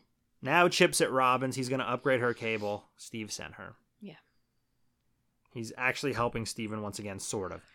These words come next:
Speaker 1: He never helps Steven without a string attached or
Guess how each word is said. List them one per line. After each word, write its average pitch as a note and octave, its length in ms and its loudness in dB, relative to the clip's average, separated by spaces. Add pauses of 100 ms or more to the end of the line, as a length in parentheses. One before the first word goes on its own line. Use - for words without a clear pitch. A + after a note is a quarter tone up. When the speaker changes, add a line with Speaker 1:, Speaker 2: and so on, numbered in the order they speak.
(100)
Speaker 1:
He D#3 140 -2
never F3 400 4
helps D3 400 2
Steven B2+ 420 0
without A2 300 2
a G2+ 40 -2
string A#2 360 -2
attached G#2 680 -2
or G#2 540 0